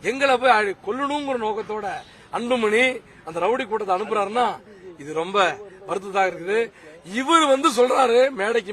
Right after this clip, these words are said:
மேடை, "நான் ஆட்சிக்கு வந்தால் இதை செய்வேன், நான் ஆட்சிக்கு வந்தால் இதை செய்வேன்னு." இவர் ஆட்சிக்கு வந்தா கூட இருக்கிற ஒரு ஒருத்தரா பார்த்து கொண்டு விடுவாரு.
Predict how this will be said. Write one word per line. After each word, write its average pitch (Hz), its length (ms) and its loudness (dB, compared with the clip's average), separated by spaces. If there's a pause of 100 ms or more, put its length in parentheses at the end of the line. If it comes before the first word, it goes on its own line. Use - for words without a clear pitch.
மேடை, 190 220 0 (640)
"நான் 240 280 8
ஆட்சிக்கு 247 420 4
வந்தால் 247 280 4
இதை 240 120 4 (100)
செய்வேன், 202 320 2 (360)
நான் 240 220 6
ஆட்சிக்கு 269 360 4
வந்தால் 247 220 2
இதை 220 180 2
செய்வேன்னு." 190 380 -4 (400)
இவர் 185 180 6
ஆட்சிக்கு 214 340 2
வந்தா 254 220 6 (500)
கூட 262 220 2
இருக்கிற 240 200 6 (100)
ஒரு 214 120 4
ஒருத்தரா 226 260 2 (120)
பார்த்து 247 180 -2
கொண்டு 240 260 -6
விடுவாரு. 196 300 0